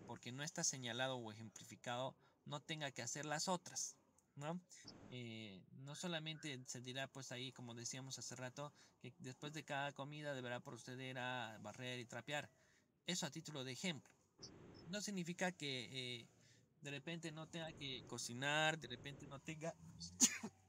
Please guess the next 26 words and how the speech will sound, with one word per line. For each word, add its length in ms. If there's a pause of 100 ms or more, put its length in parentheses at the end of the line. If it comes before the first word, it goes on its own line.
(160)
que 300
planchar 580
o 60
arrinconar, 540
o 60
sea, 220 (420)
solamente 480
se 140
puso 260
eso 180
como 200
un 80
ejemplo, 500 (260)
y 100
en 80
aquellos 380
casos 360
en 160
que 100
ha 80
sido 280
esto 180
establecido 680
con 240
fines 360
explicativos, 840